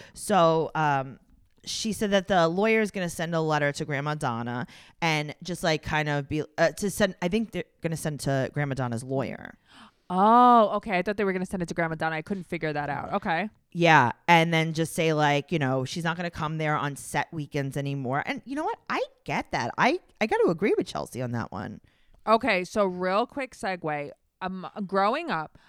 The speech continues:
Speaker 2: I used to spend summers with my mom and the rest
Speaker 1: Yeah.
Speaker 2: of the year with my dad. And my mom was in California. And then when I got to a certain age, I stopped wanting to do that. Not 'cause of my
Speaker 1: Sure.
Speaker 2: mom.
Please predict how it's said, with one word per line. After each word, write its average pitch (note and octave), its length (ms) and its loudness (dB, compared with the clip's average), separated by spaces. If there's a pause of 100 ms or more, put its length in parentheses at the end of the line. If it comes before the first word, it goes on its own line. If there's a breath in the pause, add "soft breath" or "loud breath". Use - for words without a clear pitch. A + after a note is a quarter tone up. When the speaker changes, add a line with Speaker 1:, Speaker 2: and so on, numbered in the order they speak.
Speaker 2:
I G3+ 100 0
used G#3 160 -2
to - 40 -14
spend G3+ 220 -6
summers G#3+ 360 -4
with G#3+ 160 -4
my F#3 140 -2
mom E3 480 -4 (460 soft breath)
and F3+ 340 -2
the F#3+ 100 0
rest G3 160 2
Speaker 1:
Yeah. A3+ 100 0
Speaker 2:
of - 40 -2
the G#3 60 -4
year F#3+ 100 0
with F#3+ 140 -4
my F#3 140 -2
dad. G3+ 340 -2
And F3+ 100 -10
my F3 80 -4
mom E3+ 220 -4
was F#3 120 -6
in F#3 120 -10
California. F3+ 640 -4
And G3 180 -4
then G3 220 -2
when F#3 140 -2
I F3+ 100 0
got B3 220 -2
to C#4 100 -6
a C4 60 -4
certain A#3+ 360 -4
age, F3 320 -6
I G3 80 -6
stopped E3+ 540 -6
wanting F3+ 320 -6
to A3 120 -10
do F4 280 2
that. G#3+ 260 0 (320 soft breath)
Not B3 300 0
'cause D#4+ 180 -2
of C4+ 120 -4
my A#3+ 100 -2
Speaker 1:
Sure. A3 180 -2
Speaker 2:
mom. D4 300 0